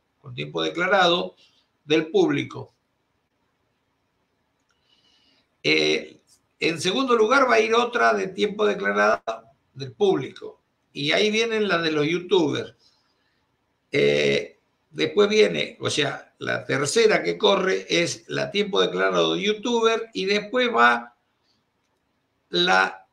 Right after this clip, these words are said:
libre youtuber. Después vienen unos sorteos y después vienen los desafíos. Eso es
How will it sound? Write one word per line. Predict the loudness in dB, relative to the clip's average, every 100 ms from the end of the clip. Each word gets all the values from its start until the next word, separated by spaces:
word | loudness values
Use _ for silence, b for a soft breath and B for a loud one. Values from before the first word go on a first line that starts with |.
| _
libre | -4 -2 0 2 2
youtuber. | 2 -4 -2 -4 -4 -8 -12 _ _ _ _ _ _ _
Después | -6 -2 0
vienen | 0 -2 -2 -2
unos | -2 0
sorteos | 0 -2 0 4 6 6 -2 -6
y | -2
después | -2 -2 -4 -2
vienen | -2 -2 -4 -8 -20 _ _ _ _
los | -2 0
desafíos. | 0 -2 -4 -4 -10 -10 -14 -18 -20 _ _ _ _ _ _ _ _ _ _ _
Eso | 2 4 4 6
es | 6 4 -2